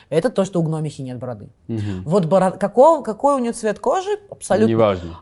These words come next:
Speaker 1: А вот борода у неё быть должна
Speaker 2: Потому что об
Speaker 1: была.
Speaker 2: этом он писал.
Speaker 1: <laughs> Да.
Speaker 2: Автор об этом писал. А о
Speaker 1: Да,
Speaker 2: цвете кожи
Speaker 1: да,
Speaker 2: никогда не
Speaker 1: да.
Speaker 2: писал.
Speaker 1: Вот именно,
Speaker 2: Мгм.
Speaker 1: вот именно.
Speaker 2: Да.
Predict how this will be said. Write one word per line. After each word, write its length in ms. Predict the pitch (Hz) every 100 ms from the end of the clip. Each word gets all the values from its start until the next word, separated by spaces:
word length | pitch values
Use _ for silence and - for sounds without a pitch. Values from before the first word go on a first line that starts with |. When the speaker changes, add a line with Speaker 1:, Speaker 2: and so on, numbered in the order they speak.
| -
Speaker 1:
А 120 | 185
вот 140 | 202 165
борода 520 | 180 185 180 220 330
у 60 |
неё 200 | 302 240
быть 280 | 180 147 117
должна 320 | 160 175 151
Speaker 2:
Потому 180 | 127 123
что 120 | -
об 60 | 117
Speaker 1:
была. 80 | 127
Speaker 2:
этом 160 | 175 165
он 120 | 165
писал. 480 | 165 165 101 - -
Speaker 1:
<laughs> 60 | -
Да. 160 | 175 165
Speaker 2:
Автор 140 | 123
об 100 | 120
этом 180 | 120 117
писал. 380 | 117 - 80 80
А 80 |
о 40 | 135
Speaker 1:
Да, 40 | 170
Speaker 2:
цвете 200 | 156 180 185
кожи 200 | 147 139
Speaker 1:
да, 60 |
Speaker 2:
никогда 260 | 131 117 98
не 80 | 85
Speaker 1:
да. 80 |
Speaker 2:
писал. 280 | - - - 151
Speaker 1:
Вот 260 | 147 156
именно, 200 | 107 107 98 -
Speaker 2:
Мгм. 100 | 92
Speaker 1:
вот 140 | 165
именно. 240 | 156 98 80 - - - - _ _ _ _ _ _ -
Speaker 2:
Да. 800 | 95 98 98 95 98 104 110